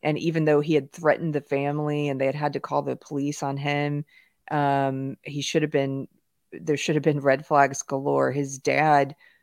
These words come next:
signed necessary paperwork for him to even acquire weapons. It sort of seems like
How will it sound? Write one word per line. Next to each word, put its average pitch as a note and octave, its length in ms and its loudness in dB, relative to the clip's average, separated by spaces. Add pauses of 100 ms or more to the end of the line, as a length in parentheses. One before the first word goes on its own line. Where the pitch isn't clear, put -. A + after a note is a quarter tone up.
(120)
signed C#3 680 -2 (100)
necessary C#3+ 600 0
paperwork D3 640 0
for C#3+ 120 -4
him C#3+ 220 -4
to C3+ 160 -4
even C3+ 380 -4
acquire D3+ 500 2
weapons. D#3 640 0 (240)
It - 60 -14
sort A#3 200 4
of G3 60 0
seems E3+ 380 0
like C3+ 320 2